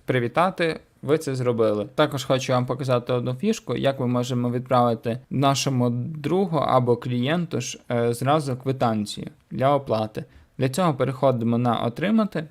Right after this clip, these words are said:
і нажимаємо на посилання для оплати. Тут ми вводимо певну суму, наприклад,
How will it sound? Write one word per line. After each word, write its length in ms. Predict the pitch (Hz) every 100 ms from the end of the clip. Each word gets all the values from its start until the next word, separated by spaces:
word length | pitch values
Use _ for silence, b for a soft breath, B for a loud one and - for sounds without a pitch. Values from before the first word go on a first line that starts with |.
| -
і 380 | 147 190 208 156
нажимаємо 540 | 131 127 135 175 151
на 140 | 131
посилання 640 | 127 131 123 131 139 175 165
для 280 | 117 120 139
оплати. 480 | 127 110 110 - - _ -
Тут 200 | 165 170
ми 100 | 147
вводимо 440 | 135 143 131 123
певну 360 | 117 135 139 127
суму, 320 | - 104 101
наприклад, 460 | 104 147 160 147